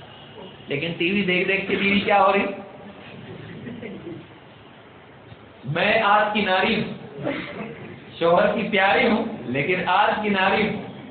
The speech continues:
اور ٹی وی پہ اس کو صاف دکھاتے کیسا شوہر صاف سے ایک دم جنگ جیتنے کا،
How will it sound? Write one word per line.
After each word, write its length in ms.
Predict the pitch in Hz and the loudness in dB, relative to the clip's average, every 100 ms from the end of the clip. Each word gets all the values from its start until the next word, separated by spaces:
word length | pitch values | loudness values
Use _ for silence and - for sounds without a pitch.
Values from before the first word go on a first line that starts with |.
| - - - - - | -18 -20 -20 -20 -4
اور 200 | 151 170 175 | 2 2 4
ٹی 60 | 208 | 2
وی 180 | 214 | 0
پہ 80 | 214 | 2
اس 120 | 208 214 | 0 0
کو 80 | 202 - | -2 0
صاف 440 | 220 220 220 196 | 2 4 2 0
دکھاتے 420 | 190 185 175 160 | -2 0 2 0
کیسا 540 | 156 165 175 180 196 196 | 0 2 2 2 2 2
شوہر 380 | 185 175 185 190 190 190 | 0 2 4 2 0 -2
صاف 420 | 180 170 185 185 | 2 4 2 0
سے 80 | 196 | -2
ایک 180 | 175 175 | -4 0
دم 280 | 175 175 160 | 2 2 2
جنگ 240 | 156 160 | 0 0
جیتنے 320 | 143 147 156 | -2 -2 -2
کا، 120 | 113 | 0